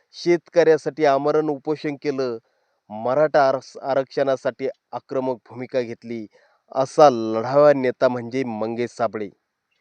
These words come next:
हे सगळे आंदोलन महाराष्ट्रभर चर्चेत राहिले, मीडिया, सोशल मीडिया,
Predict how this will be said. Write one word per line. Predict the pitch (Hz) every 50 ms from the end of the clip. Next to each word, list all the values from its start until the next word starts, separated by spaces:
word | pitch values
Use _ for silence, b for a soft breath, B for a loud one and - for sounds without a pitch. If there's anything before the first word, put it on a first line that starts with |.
| _ _ _ _ _ _ _ _
हे | 160 175
सगळे | 170 - - - - - 170 151 135 131 139 - 202 220 226
आंदोलन | 208 196 190 185 180 180 175 170 170
महाराष्ट्रभर | 165 156 147 151 156 156 156 147 - - 156 147 147 135 - -
चर्चेत | 147 143 135 - - 151 120 139
राहिले, | 135 127 123 117 113 101 87 _ _ _ _ _ _ _ _ _ _ _ _
मीडिया, | 120 127 135 139 147 151 156 156 151
सोशल | 147 - - 143 135 127 - 151 151 147
मीडिया, | 147 143 143 139 143 151 139